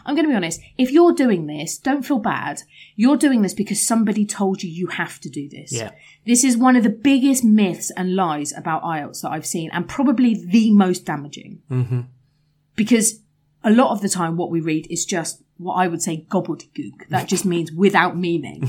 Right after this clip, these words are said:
Speaker 2: <laughs>
Speaker 1: right? So I think the myth is that you cannot repeat words from the task. Is
Speaker 2: Mm.
Speaker 1: that true?
Speaker 2: Absolutely not.
Speaker 1: Of course it's not. It's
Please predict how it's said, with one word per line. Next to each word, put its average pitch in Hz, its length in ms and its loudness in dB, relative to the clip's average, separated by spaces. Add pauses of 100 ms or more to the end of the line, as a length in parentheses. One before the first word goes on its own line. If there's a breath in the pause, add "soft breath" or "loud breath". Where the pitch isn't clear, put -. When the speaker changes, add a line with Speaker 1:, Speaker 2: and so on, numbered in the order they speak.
Speaker 2:
<laughs> - 100 -18
Speaker 1:
right? 175 360 -4 (460 loud breath)
So 247 320 4 (240 loud breath)
I 247 100 6
think 381 300 4
the 320 80 4
myth 247 600 6
is 208 160 -2
that 185 340 -2 (480)
you 247 300 4
cannot 285 520 2
repeat 233 480 0
words 202 400 2
from 180 260 -2
the 175 80 -4
task. 185 520 -6 (580)
Is 254 100 2
Speaker 2:
Mm. - 40 2
Speaker 1:
that 269 160 2
true? 339 340 2 (180)
Speaker 2:
Absolutely 127 500 -4
not. 117 300 -10 (680)
Speaker 1:
Of - 100 -20
course 370 400 -8
it's - 200 -8
not. 160 360 -4
It's - 140 -4